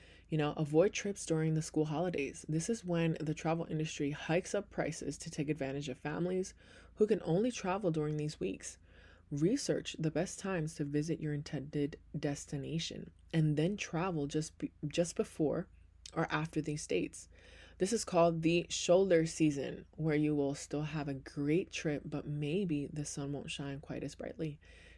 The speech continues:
And on the plus side, it won't be quite as hot, you know.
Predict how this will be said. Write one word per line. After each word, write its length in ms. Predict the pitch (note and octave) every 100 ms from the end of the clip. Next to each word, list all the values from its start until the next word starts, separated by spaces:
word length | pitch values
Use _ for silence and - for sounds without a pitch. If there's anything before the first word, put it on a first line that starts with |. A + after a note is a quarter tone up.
| -
And 80 | F#3
on 80 | A#3+
the 80 | B3
plus 220 | C4 -
side, 320 | D#3+ D#3+ E3 - - - - - - -
it 100 | E3
won't 260 | D3+ F#3
be 100 | G3+
quite 260 | G3 E3+ D#3
as 120 | D#3+
hot, 280 | E3 - - - -
you 100 | D3+
know. 240 | C3+ D3+